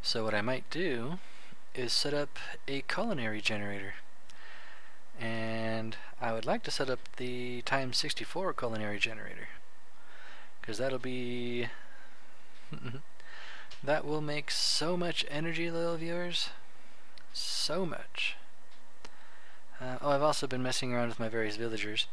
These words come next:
<laughs> There's one with the, with the troll face. Um, I made this thing, the reusable safari net, which you can use to pick up anything friendly. And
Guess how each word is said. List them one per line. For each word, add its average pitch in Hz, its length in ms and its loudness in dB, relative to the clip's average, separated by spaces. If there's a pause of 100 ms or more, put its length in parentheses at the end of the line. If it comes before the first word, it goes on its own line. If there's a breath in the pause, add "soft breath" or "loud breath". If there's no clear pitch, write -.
(380 loud breath)
<laughs> - 360 0
There's 185 480 0
one 120 100 2
with 110 100 0
the, 107 120 -2 (120)
with 123 120 -2
the 110 140 -2
troll 110 240 0
face. 110 280 0 (460 loud breath)
Um, 101 600 4 (1600 loud breath)
I 120 100 2
made 135 840 0 (500 loud breath)
this - 200 2
thing, 107 420 0
the 120 80 -2
reusable 180 500 2
safari 160 440 2
net, 110 180 0 (300)
which 131 200 0
you 139 60 0
can 131 180 0
use 131 160 0
to - 100 -2
pick 139 180 0
up - 120 0
anything 135 520 2
friendly. 160 420 2 (1300 loud breath)
And 110 720 4